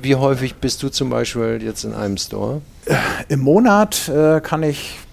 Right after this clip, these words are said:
Speaker 2: würde ich sagen, von vier Arbeitswochen sind es, äh, maximal eine,
Speaker 1: Mhm.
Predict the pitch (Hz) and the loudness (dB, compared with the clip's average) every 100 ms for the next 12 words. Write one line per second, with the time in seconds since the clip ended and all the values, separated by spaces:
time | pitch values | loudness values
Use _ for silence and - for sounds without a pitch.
0 | - 147 151 139 135 139 143 139 139 - | -4 0 0 2 4 4 2 -2 -4 -2
1 | 127 - 143 151 139 135 - 135 - 131 | -2 2 2 2 2 2 2 0 0 -4
2 | 117 120 117 110 - - 107 107 107 113 | -4 -2 -2 -2 -4 -6 -4 -2 -4 -8
3 | - - - - - 110 123 - 113 104 | -16 -20 -20 -20 -14 -6 -4 -4 -4 -4
4 | - 95 98 - - 113 95 87 101 | -6 -8 -8 -12 -6 -2 -2 -2 -8